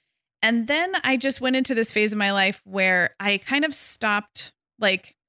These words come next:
I don't know, I stopped acquiring new tastes in things like that. I was working a lot. I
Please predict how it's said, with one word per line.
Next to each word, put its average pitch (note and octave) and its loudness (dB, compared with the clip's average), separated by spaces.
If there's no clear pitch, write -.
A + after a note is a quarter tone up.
I A3 -10
don't C#4 -4
know, A#3 2
I F#3 4
stopped A3 -2
acquiring G#3 0
new F#3 -4
tastes - -4
in C4 2
things C4 0
like C4+ -2
that. C4+ 0
I - 0
was F3+ -2
working G3 -2
a A3 -4
lot. A3+ 2
I - -20